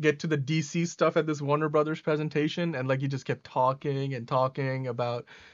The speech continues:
the movie, and, but he did say, like, you know, he did not wanna make this movie, and then he found, um, the, the actor who plays Elvis in this film, and he was like, "Yes, now I'll make this movie because, uh,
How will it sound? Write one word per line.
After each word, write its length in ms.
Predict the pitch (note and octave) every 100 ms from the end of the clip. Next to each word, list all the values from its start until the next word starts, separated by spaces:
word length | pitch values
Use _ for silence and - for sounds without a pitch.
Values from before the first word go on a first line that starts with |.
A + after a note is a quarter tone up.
| _
the 60 | B2+
movie, 680 | C3+ D3+ D#3+ D#3 D#3 D#3 D3 - -
and, 160 | C#3+
but 120 | D#3+
he 100 | E3+
did 220 | F#3 G3 F#3
say, 180 | F3+
like, 260 | D#3 C#3 C#3
you 60 | D3
know, 140 | C3
he 300 | B2 E3 E3
did 200 | D#3 D3
not 200 | C#3+ C#3
wanna 140 | D3 C3
make 240 | C#3 C#3+
this 180 | C#3+ C#3+
movie, 420 | C#3+ C3 B2+ A#2+ - _ _
and 160 | C#3 C3+
then 180 | C#3+ D3+
he 140 | D3
found, 520 | C#3+ C#3 C3 C3 B2+
um, 640 | C3+ B2 A#2 A#2 A2+ A2+ - _ -
the, 380 | C3 B2 A#2+ B2
the 140 | C3 B2+
actor 400 | C#3 C#3+ C#3+ C3
who 100 | C3
plays 340 | - C#3+ C#3
Elvis 340 | C3+ B2 A#2+ -
in 80 | A#2+
this 160 | A2+
film, 420 | - B2 A2+ A2+ A2+ _ _ _
and 80 | C3
he 60 | C3+
was 120 | C3
like, 180 | B2 A#2
"Yes, 400 | C#3 D3 A2+ -
now 260 | B2+ C3 D3+
I'll 140 | D3
make 200 | C#3+ C#3+
this 160 | C#3+ C#3
movie 280 | D3 C3+ B2+
because, 640 | B2+ C3 B2 A#2+ A#2 - _ _ _ _ _ _ _ _ _
uh, 20 | -